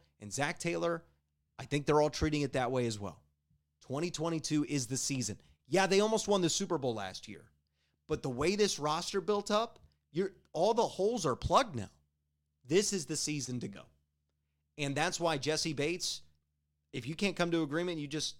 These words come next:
you, you know he's gonna play on the franchise tag. And that's what this visit to Vegas is most likely for, for Joe Burrow, to ensure that if the Bengals front office can't come to an agreement that they feel is best for the Cincinnati Bengals,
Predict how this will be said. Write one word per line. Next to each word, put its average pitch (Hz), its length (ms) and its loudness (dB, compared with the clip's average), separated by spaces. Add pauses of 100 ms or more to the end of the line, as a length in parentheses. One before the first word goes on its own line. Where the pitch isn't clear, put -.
you, 165 140 -14
you 165 280 -10
know 185 160 -2
he's 113 120 -2
gonna 113 140 -2
play 117 200 -4
on 104 100 -6
the 104 40 -8
franchise 110 540 -8
tag. 143 300 -6 (440)
And 139 140 -2
that's 185 180 0
what 185 120 0
this 156 180 0
visit 165 320 0
to 151 100 -2
Vegas 151 460 0
is 131 120 -4
most 160 240 -2
likely 151 300 0
for, 165 320 0
for 151 160 -2
Joe 135 240 -2
Burrow, 135 440 -4 (260)
to 143 160 -2
ensure 170 540 2
that 123 340 4 (320)
if 202 280 6
the 160 140 4
Bengals 160 400 4
front 147 240 4
office 135 380 2
can't 143 260 -2
come 139 200 2
to 123 140 2
an 117 60 -2
agreement 127 380 -2
that 110 160 -6
they 139 160 0
feel 131 240 -2
is 104 160 -8
best 143 320 -2
for 131 80 -4
the 110 80 -6
Cincinnati 120 500 -2
Bengals, 156 460 0